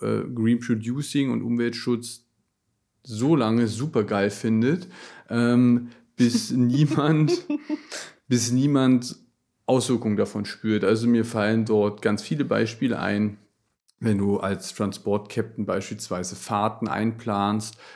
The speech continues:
Speaker 1: und es eben für Regie und Kamera nicht ein extra Auto gibt, sondern halt alle in einem Auto fahren müssen und sich dadurch die Fahrt verlängert,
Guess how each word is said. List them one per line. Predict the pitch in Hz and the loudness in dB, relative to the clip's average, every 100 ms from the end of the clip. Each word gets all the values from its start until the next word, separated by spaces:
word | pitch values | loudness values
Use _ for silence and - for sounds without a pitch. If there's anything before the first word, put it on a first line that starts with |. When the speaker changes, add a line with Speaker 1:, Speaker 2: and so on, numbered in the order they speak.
| - | -14
Speaker 1:
und | - 104 | -2 -2
es | 98 - | -2 -6
eben | 95 95 92 95 - - | -6 -4 -4 -6 -12 -20
für | - 110 | -6 -4
Regie | 104 - 117 | -2 -4 -2
und | 107 98 | -2 -4
Kamera | 101 101 104 104 | -4 -2 -2 -2
nicht | 110 110 98 | -2 -4 -8
ein | 87 | -6
extra | 110 - 104 | -6 -6 -4
Auto | 95 107 117 | 0 0 0
gibt, | 110 110 | -4 -6
sondern | 113 101 95 95 - - _ | -8 -6 -6 -8 -14 -20 _
halt | - 98 98 - - _ | -6 -4 -4 -8 -20 _
alle | - 101 101 | -10 -4 0
in | 101 | 0
einem | 113 127 127 | 0 0 2
Auto | 107 113 110 | 0 0 -4
fahren | 113 107 | -2 0
müssen | 110 110 120 | 0 -2 -2
und | 107 | -4
sich | 110 - | -6 -4
dadurch | 107 104 | -4 -4
die | - | -10
Fahrt | 113 104 104 | -8 -2 -4
verlängert, | - 117 107 113 110 110 | -2 -2 -2 0 -2 -2